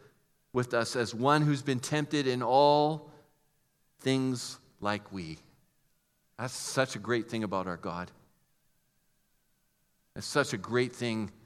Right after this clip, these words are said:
to know that we have a God that identifies with us.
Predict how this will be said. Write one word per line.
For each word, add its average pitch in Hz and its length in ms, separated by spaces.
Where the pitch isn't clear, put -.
to 120 120
know 117 540
that 117 100
we 131 140
have 143 160
a 135 40
God 117 460
that 127 160
identifies 120 680
with 101 200
us. - 360